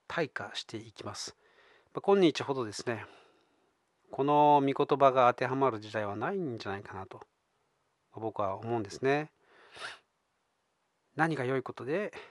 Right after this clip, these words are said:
えー、神様に受け入れられるのか、えー、完全であるのか、えー、それをですね、自ら知るように努めないと、おー、いけないんですね。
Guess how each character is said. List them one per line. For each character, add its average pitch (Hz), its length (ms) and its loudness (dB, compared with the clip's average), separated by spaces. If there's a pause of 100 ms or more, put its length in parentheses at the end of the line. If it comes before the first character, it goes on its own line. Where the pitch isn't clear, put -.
(200)
え 101 240 -16
ー、 - 60 -20
神 165 240 -6
様 131 240 -6
に 123 80 -4
受 123 180 -6
け 147 120 -4
入 143 100 -10
れ 147 60 -4
ら 151 100 2
れ 151 60 0
る 135 40 0
の 123 80 0
か、 185 300 -2 (580)
え 104 340 -16
ー、 - 200 -20 (520)
完 170 240 -2
全 170 200 0
で 139 80 0
あ 160 100 2
る 196 80 0
の 175 100 2
か、 - 240 -10 (840)
え 131 480 -14
ー、 - 20 -14
そ - 160 -10
れ 143 60 -6
を 170 160 -8
で 147 80 -12
す - 160 -8
ね、 131 80 0
自 156 260 -4
ら 131 200 4
知 - 260 -2
る 165 80 -4
よ 190 140 2
う 143 40 0
に 120 200 -4
努 - 240 -8
め 156 100 0
な 147 140 0
い 123 80 -6
と、 185 400 -4
お 113 420 -6
ー、 117 40 -12
い - 20 -14
け 101 100 -10
な 127 80 -2
い 104 60 -6
ん - 20 -14
で 101 60 -16
す - 100 -18
ね。 175 220 2